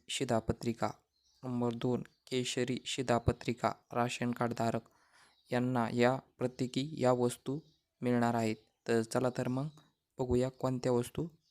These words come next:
मिळणार आहेत. तर त्यामध्ये नंबर एकला एक किलो रवा, नंतर एक किलो चणा डाळ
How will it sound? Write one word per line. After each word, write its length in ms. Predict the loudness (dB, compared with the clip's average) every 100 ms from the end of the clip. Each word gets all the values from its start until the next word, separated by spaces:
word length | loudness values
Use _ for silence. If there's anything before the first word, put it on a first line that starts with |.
| _
मिळणार 320 | -2 0 0
आहेत. 180 | 0 -2 -8 _ _ -20 -20 _
तर 60 | -10
त्यामध्ये 600 | 0 2 2 2 4 2 -2 -18 _ _
नंबर 280 | -4 0 0
एकला 380 | 0 -2 -4 -6 -12 _ -20 -12
एक 140 | -12 -12 -10
किलो 280 | -4 -2 -2 -4 -10 _ _ _ _
रवा, 320 | 8 12 12 10 2 _ _ _ _ _ _ _ _ _ _ _ _
नंतर 360 | -4 -2 2 0 0 _ -4
एक 200 | -4 -2
किलो 320 | 0 2 2 0 _
चणा 240 | 0 2 4
डाळ 260 | 4 4